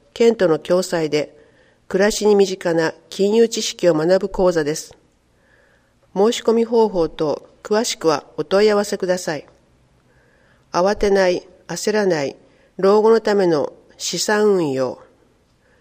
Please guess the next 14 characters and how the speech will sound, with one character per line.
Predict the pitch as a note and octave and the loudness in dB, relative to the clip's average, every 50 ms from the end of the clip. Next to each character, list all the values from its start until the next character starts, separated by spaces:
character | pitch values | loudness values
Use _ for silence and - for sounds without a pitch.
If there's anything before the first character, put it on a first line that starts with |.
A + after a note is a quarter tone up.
| _ _ _ _ _ _ _ _ _ - | _ _ _ _ _ _ _ _ _ -6
金 | - A3 A3 A3+ | -4 -2 2 4
融 | A#3 A#3 | 2 2
商 | A3+ - B3 A3+ G#3+ G#3 | 2 2 0 2 2 0
品 | - F#3 D#3 D3 C#3 C3+ | -2 -4 -6 -6 -6 -6
の | C#3 C#3 - - _ _ _ _ - | -6 -8 -8 -12 _ _ _ _ -2
選 | E3 E3+ F#3 G3 G3 | 0 0 0 0 -2
び | G#3+ | -2
方 | G3 G#3+ G#3 G#3 F3+ | -4 -4 0 0 0
だ | - F#3 F#3+ | 0 0 -4
け | - F#3 | -4 -2
で | E3 D#3+ | -2 -2
は | C#3+ C3+ C3+ | -2 -2 -4
な | C#3+ C#3+ C3+ | -4 -4 -6
い、 | C3 | -6